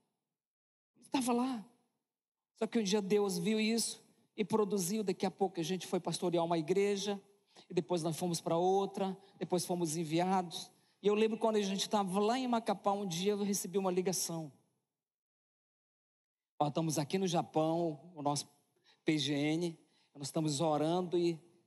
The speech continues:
e Deus tá falando conosco que vocês vão, vão ser os pastores em Santarém." "Ah, que isso, brincadeira.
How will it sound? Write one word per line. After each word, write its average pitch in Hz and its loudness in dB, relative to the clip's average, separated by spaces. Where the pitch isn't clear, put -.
e 147 0
Deus 151 0
tá 165 -2
falando 165 0
conosco 151 -2
que 170 0
vocês 151 0
vão, 151 -2
vão 147 0
ser 151 0
os 143 -2
pastores 139 -2
em 139 -4
Santarém." 127 -2
"Ah, - -2
que - -2
isso, 175 2
brincadeira. 143 -2